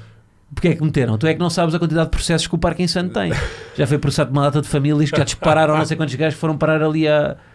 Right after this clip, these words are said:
Speaker 1: <laughs> a um restaurante ao lado.
Speaker 2: Não, esse foi muito fixe.
Speaker 1: Mostra lá outra vez.
Speaker 2: Eu cheguei a andar noutro. Olha, isto é a câmara que ele, eh, tá, tá a malta cá em baixo, mesmo nas cadeiras, e consegue ver o que é que, que é para ver a,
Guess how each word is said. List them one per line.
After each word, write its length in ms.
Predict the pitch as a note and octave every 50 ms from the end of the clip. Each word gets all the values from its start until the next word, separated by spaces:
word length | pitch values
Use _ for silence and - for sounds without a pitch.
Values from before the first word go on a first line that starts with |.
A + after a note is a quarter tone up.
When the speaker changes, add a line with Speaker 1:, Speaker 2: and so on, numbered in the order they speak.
| - - - - _ _ - _ _
Speaker 1:
<laughs> 0 | - - D#2 E2 - - - _ _ _
a 60 | -
um 100 | C#3+ D3+
restaurante 380 | F#2 E2 - D#3+ D#3 D3+ D3 D3
ao 60 | D3
lado. 200 | D#3 D#3 C#3 B2+ - - _ _ _ _ _ _ _ _ _ _ _ -
Speaker 2:
Não, 180 | G#2 G2 F#2 G2
esse 120 | G2 G2+
foi 100 | - A2
muito 220 | G2+ G2+ G2 F#2 -
fixe. 280 | - F#2 E2+ - - - _ _ -
Speaker 1:
Mostra 240 | D3 D3+ D3+ - E3
lá 40 | D3
outra 160 | D3+ C#3 C3+
vez. 240 | D3+ A3+ A#3 - - _ _ _ _ _ _ _ _ _ _ _ _ _ _ _ - - - - - - - _ _ _ _ -
Speaker 2:
Eu 80 | A#2 A2
cheguei 220 | A2 A2 A#2+ B2
a 60 | B2
andar 220 | A#2+ A#2+ A#2+ A#2 A2+
noutro. 440 | A2+ A2 A2 A2 A2 A2+ G#2+ A2 - - - - - - - - - - - - - - - - _ - _ - _ _ _ - _ _ - - _ _ _ - _ _ _ _ _ _ _ _
Olha, 120 | B2+ A#2+ - D3
isto 140 | A2 - C3+
é 60 | C3
a 40 | A#2
câmara 300 | - D3 D3 D#3 D#3 D#3
que 80 | D#3+
ele, 180 | D#3 D3 D3 - -
eh, 300 | B2+ B2 A#2+ A#2+ A2+ A2 - -
tá, 180 | - - A#2 A2
tá 120 | A2 B2+
a 20 | A#2+
malta 260 | B2 C3 B2 C3 B2
cá 120 | - C3
em 60 | B2 B2
baixo, 200 | B2+ B2+ B2+ B2+
mesmo 140 | B2+ B2 A#2+
nas 120 | A#2+ A#2
cadeiras, 380 | - B2+ A2+ B2 D3+ E3 D#3 C3+
e 60 | A#2+
consegue 300 | C3+ C3 A2+ - B2+ B2 A2+
ver 160 | A#2 C3 B2
o 80 | B2+ A#2
que 100 | - B2+
é 60 | A#2
que, 460 | A2 - A#2+ A#2+ A#2 A2+ A2 G#2 G2+ - - - - - - - _ _ _ _ _ _ _ _ _ _ _ _ _ _ _ _ _
que 80 | - A2
é 40 |
para 120 | G#2+ A2 G#2
ver 200 | F#2+ G#2+ A2 A2
a, 180 | A2+ A2 G#2+